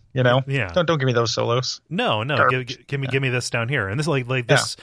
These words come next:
Speaker 2: this riff sounds very, very similar to what, like, they would, what would take them to, to number one with The One I Love,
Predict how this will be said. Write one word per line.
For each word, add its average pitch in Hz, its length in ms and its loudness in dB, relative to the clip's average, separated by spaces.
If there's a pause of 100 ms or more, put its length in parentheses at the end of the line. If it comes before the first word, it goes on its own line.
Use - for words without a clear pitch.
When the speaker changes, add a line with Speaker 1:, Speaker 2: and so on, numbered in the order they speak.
(200)
Speaker 2:
this 135 180 2
riff 131 160 2
sounds 139 220 -2
very, 135 200 -2
very 123 380 -4
similar 190 340 -2
to 113 80 -6
what, 113 340 -6
like, 110 200 -4
they 104 100 -2
would, 101 220 -4
what 113 380 -4
would 110 120 -4
take 110 180 -4
them 107 140 -4
to, 104 180 -2
to 107 120 -2
number 98 240 -2
one 95 280 -2
with 92 120 -6
The 92 40 -8
One 90 160 -6
I 82 60 -12
Love, - 400 -16